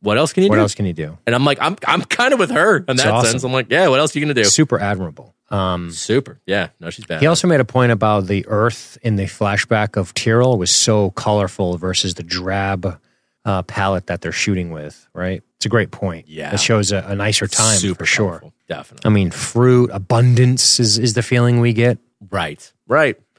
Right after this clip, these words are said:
Speaker 1: A healthy, vibrant world.
Speaker 2: Yep. Um, yeah,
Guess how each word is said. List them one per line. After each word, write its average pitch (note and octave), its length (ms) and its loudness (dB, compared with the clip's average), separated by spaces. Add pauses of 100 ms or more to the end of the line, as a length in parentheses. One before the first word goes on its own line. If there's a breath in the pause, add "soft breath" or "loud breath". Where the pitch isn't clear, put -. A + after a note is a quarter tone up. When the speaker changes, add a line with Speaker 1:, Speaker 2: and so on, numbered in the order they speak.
(160)
Speaker 1:
A G2 100 -6 (160)
healthy, A2+ 680 -2
vibrant G2 560 -4
world. G#2+ 400 0 (180)
Speaker 2:
Yep. - 200 -8 (720)
Um, G#2 540 0 (160)
yeah, B2 220 0